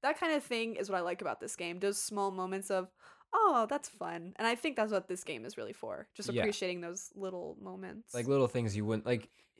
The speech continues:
Speaker 2: you think you're, you think you're gonna stump it, and then it kinda reacts sometimes where it's like,
Speaker 1: Yeah.
Speaker 2: "All right, I'm gonna do black hole," and then black hole does what black hole's gonna do.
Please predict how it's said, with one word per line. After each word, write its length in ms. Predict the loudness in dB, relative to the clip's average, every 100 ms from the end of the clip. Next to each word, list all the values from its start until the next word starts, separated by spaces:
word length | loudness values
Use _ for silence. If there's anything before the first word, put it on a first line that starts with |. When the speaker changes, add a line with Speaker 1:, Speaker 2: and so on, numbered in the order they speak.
| _
Speaker 2:
you 160 | -4 -4
think 300 | 0 -2 2
you're, 160 | 2 0
you 160 | -4 0
think 220 | 2 4
you're 80 | 6
gonna 160 | 6 4
stump 440 | 0 2 2 2
it, 140 | -2 -6 _ -4
and 120 | -2
then 100 | -2
it 120 | -2
kinda 220 | -2 0
reacts 400 | 0 2 0 -2
sometimes 400 | -8 -8 -6 -6 -4
where 80 |
it's 100 | -2 0
like, 100 | 2
Speaker 1:
Yeah. 60 |
Speaker 2:
"All 60 | 4
right, 160 | 4 2
I'm 60 |
gonna 100 | 0
do 120 | 0 0
black 340 | 4 4 2
hole," 320 | 0 0 0
and 120 | -2 -2
then 240 | -2 -4 -10 _ _ _ _ -2
black 160 | 0 2
hole 140 | 6
does 180 | 6 6
what 100 | 6
black 180 | 8 8
hole's 160 | 8 6
gonna 160 | 4
do. 200 | 2 0